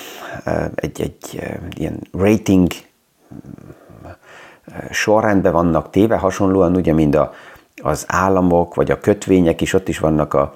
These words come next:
a rating agentúrák, és kiadják az A B C D, ö, értékeléseket, a legmagasabb szintű,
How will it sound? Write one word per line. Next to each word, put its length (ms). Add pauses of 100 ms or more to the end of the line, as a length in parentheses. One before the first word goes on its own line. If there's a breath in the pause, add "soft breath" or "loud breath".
(360 loud breath)
a 120
rating 360
agentúrák, 720
és 160
kiadják 540
az 160
A 160
B 200
C 220
D, 240 (500 loud breath)
ö, 340
értékeléseket, 1080 (360 loud breath)
a 140
legmagasabb 640
szintű, 440